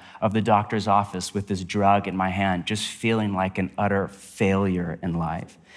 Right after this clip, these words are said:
And even with that, I was still very sad. I hated how it made me feel, numb and lethargic, and an antidepressant will not make you a happy person. It will just keep you at best stable. And I wish I could tell you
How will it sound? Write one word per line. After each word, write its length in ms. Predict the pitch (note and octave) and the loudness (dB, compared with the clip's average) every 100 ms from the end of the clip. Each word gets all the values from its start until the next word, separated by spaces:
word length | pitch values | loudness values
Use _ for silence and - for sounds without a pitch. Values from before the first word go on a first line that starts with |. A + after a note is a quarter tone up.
| - - - - | -18 -16 -14 -8
And 140 | - C3+ | 2 6
even 240 | G3+ G3 | 6 6
with 140 | D3 D3+ | 4 4
that, 200 | D#3+ C#3 | 6 6
I 60 | |
was 120 | D3 | 4
still 260 | - - F#3 | 0 2 2
very 420 | D3 A#2+ C#3+ D3 | 4 2 4 4
sad. 400 | B2+ G#2+ A#2 C#3+ | 2 4 6 6
I 60 | G2+ | 4
hated 320 | G2 D3 D#3+ | 4 4 4
how 160 | D3+ C3+ | 4 4
it 80 | |
made 160 | B2 A2+ | 2 2
me 100 | G2+ | 0
feel, 340 | - C#3+ C#3 | 0 0 2
numb 460 | B2 A2+ C3 C3+ C3+ | 4 4 6 6 4
and 160 | - G#2+ | 2 0
lethargic, 560 | G2 C3+ C3 B2+ B2+ | 2 4 4 2 -2
and 160 | A#2+ G#2+ | 0 2
an 100 | D3 | 2
antidepressant 540 | D3+ A#2 C#3 C3+ A#2 | 2 0 0 0 0
will 80 | G#2+ | 2
not 220 | A2+ A#2 | 4 4
make 240 | A2 A2 A2+ | 2 0 0
you 80 | |
a 20 | G2+ | 2
happy 300 | G#2 G#2 F#2 | 2 2 -2
person. 480 | - G#2 F#2+ E2 - - - - | -2 -2 -2 -6 -12 -18 -14 -2
It 80 | |
will 140 | G#2+ G#2 | 2 2
just 220 | A2+ - | 2 -2
keep 300 | - B2 G#2+ | 0 -2 2
you 160 | G#2+ G#2 | 2 4
at 260 | G#2 - | 2 2
best 380 | A2 G2 G2 - | 2 2 2 -4
stable. 540 | - G2+ G2+ D2 - - _ - - - - - | -2 0 0 -4 -10 -16 _ -20 -20 -18 -14 0
And 80 | D3+ | 4
I 140 | D#3+ | 6
wish 540 | D3 C3+ C#3+ G3+ A#3+ - | 4 2 4 4 4 4
I 160 | F3 | 4
could 200 | E3+ D#3+ | 4 0
tell 320 | C3 - D3+ E3 | 0 2 4 4
you 520 | C3 A2+ G2 G#2+ | 4 4 2 2